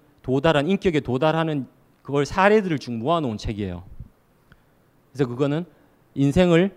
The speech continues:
성공이 아니라 성장으로 본다는 거거든요. 이것도 사실은 트랜스휴머니즘하고 갈라지는 부분이죠. 인간의 삶이라든가 인간의 의미나 가치를 어떤 성취나 성공이 아니라 그 자체를 성장으로 보는 거예요. 성장 자체로 보는 거가 차이가 있다는 건데,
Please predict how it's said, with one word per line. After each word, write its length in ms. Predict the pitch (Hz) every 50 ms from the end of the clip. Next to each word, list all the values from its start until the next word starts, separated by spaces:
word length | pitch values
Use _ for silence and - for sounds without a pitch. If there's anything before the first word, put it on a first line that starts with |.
| - _ _ _ _
성공이 480 | - - - 170 160 160 196 208 196 175
아니라 260 | 131 113 113 113 110
성장으로 480 | - - 240 233 208 220 180 139 120
본다는 300 | 107 107 104 107 107 107
거거든요. 400 | 98 98 101 95 101 101 139 185 - - _ _ _ _ _ _ _ _ _ _ _ _ _ _ _ _ _ -
이것도 640 | 170 165 143 139 185 - - 185 180 170 - - - - - _ _ _ -
사실은 360 | - - 156 147 147 143 135
트랜스휴머니즘하고 1040 | - - - 180 170 151 165 - 190 185 180 175 175 151 120 120 117 113 113 107 107
갈라지는 500 | - - 127 131 151 147 131 127 113 104
부분이죠. 420 | 92 98 98 101 98 87 101 90 95 - _ _ _ _ _ _ _ _ _
인간의 320 | - 120 123 139 147 143 135
삶이라든가 580 | - 160 147 156 156 147 135 120 120 110 107
인간의 420 | 104 107 107 123 135 135 127 120 117 123
의미나 420 | 120 123 127 135 135 131 117 110 92 - -
가치를 680 | - - 104 110 - - - 139 123 131 135 120 101 - - _ _ _ _ - - _ _ _ _ _ _ -
어떤 320 | 120 120 - 147 135 123 123
성취나 540 | - - 185 165 160 - - 202 190 170
성공이 360 | - - 156 135 156 180 175 151
아니라 320 | 123 113 107 107 104 98 -
그 120 | - 135
자체를 360 | 131 127 151 147 - 170 135
성장으로 520 | - - 220 240 233 208 226 190 139 110 95
보는 200 | 87 95 95 92
거예요. 160 | 90 87 -
성장 320 | - 175 170 165 143 107
자체로 480 | 90 87 - - - 95 95 98 117 120
보는 420 | 98 98 98 98 95 95 98 98
거가 180 | - 101 95 104
차이가 280 | 101 - - 123 107 98
있다는 240 | 92 - 104 95 92
건데, 300 | 90 90 98 113 101